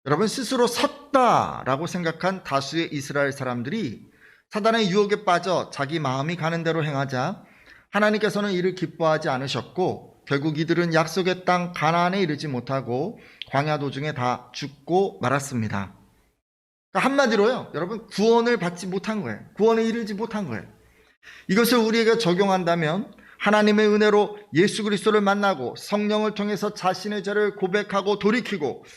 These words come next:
자신의 신앙 고백으로 공동체에서 세례를 받고, 또 그 교회 공동체 일원이 되었는데,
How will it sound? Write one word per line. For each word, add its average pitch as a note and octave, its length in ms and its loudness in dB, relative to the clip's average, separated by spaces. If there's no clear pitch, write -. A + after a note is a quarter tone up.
자신의 F#3+ 420 -4
신앙 G3 340 -4
고백으로 F3+ 560 -2
공동체에서 D#3+ 760 2
세례를 C#3+ 460 0
받고, B2 460 -4
또 - 380 2
그 C4+ 300 2
교회 A#3 260 4
공동체 G#3 840 2
일원이 A3 340 4
되었는데, D#3+ 720 0